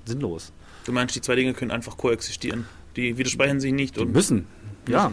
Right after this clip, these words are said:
Speaker 2: <laughs>
Speaker 1: die müssen das irgendwie. Ich meine, alle Journalisten müssen auch lernen zu bloggen.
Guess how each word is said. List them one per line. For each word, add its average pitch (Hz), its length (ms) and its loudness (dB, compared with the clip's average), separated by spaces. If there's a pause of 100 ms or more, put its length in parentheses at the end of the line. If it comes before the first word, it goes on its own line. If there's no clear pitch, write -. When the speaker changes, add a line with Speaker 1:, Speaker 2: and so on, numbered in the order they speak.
Speaker 2:
<laughs> - 100 -4
Speaker 1:
die 117 120 2
müssen 170 300 4
das 101 220 2
irgendwie. 110 180 -4
Ich 101 120 -6
meine, 123 320 0
alle 139 180 6
Journalisten 147 580 4
müssen 156 340 2
auch 131 280 2
lernen 127 440 4
zu 135 200 -2
bloggen. 123 320 4